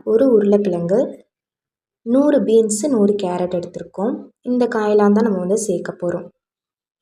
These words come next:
நெக்ஸ்ட்டு வந்து சின்ன வெங்காயம் ஒரு கைப்பிடி அளவுக்கு, ஏழு பச்சை மிளகாய், ரெண்டு தக்காளி, கொஞ்சோண்டு கருவேப்பிலை, ஒரு துண்டு இஞ்சி, நாலஞ்சு பல்லு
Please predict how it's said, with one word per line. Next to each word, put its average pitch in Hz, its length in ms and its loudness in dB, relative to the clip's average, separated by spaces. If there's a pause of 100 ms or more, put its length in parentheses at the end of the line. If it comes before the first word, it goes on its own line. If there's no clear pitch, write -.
(2250)
நெக்ஸ்ட்டு 214 480 -4
வந்து 185 420 -2
சின்ன 240 300 0
வெங்காயம் 202 420 0
ஒரு 202 200 4
கைப்பிடி 196 480 0
அளவுக்கு, 170 360 -2 (260)
ஏழு 226 500 2
பச்சை 190 360 -6
மிளகாய், 185 360 -4 (140)
ரெண்டு 254 260 2 (120)
தக்காளி, 180 440 -2 (440)
கொஞ்சோண்டு 240 400 2 (100)
கருவேப்பிலை, 185 640 0
ஒரு 254 280 2
துண்டு 247 320 0 (120)
இஞ்சி, 202 380 -2 (100)
நாலஞ்சு 202 540 4
பல்லு 190 220 -2